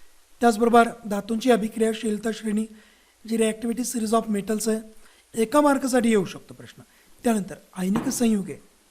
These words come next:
आयनिक संयुगे व त्यांचे गुणधर्म. त्यानंतर आम्लराज म्हणजे काय, एका मार्कासाठी येऊ शकतं. पुढे धातुकांचे समतीकरण. आता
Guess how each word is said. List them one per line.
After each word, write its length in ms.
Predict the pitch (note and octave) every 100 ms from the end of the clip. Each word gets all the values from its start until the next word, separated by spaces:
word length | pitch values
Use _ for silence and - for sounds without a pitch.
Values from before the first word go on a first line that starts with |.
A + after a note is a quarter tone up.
| _ _ _ _ _ -
आयनिक 340 | G3+ G#3 A#3+
संयुगे 680 | B3+ A#3+ A3 A3 G3 F3 - - - -
व 40 | G3
त्यांचे 420 | G#3+ G#3+ A#3+ G#3
गुणधर्म. 440 | G3+ G#3 F3+ D#3 B2 _ _ _ _ _ _ - _ _ _ _ _ -
त्यानंतर 280 | A3+ F#3 - - _ _ _ _ -
आम्लराज 440 | G3+ A3+ A3 A3
म्हणजे 240 | A3 A3 A3
काय, 180 | A3 A3 - _ - -
एका 220 | A#3 C#4
मार्कासाठी 500 | B3+ A#3+ A#3+ A#3 G3+
येऊ 160 | G#3+ G#3
शकतं. 320 | F#3+ - - _ _ _ _ _
पुढे 140 | - - _ _ - -
धातुकांचे 520 | G3 G3 B3 A#3+ C4+
समतीकरण. 540 | - A3+ G3+ D3+ B2+ A2+ _ _ _ _ _ _ - - _ _ _ _ - _ _ _ _ _ _ _ -
आता 280 | F#3+ A3 G#3+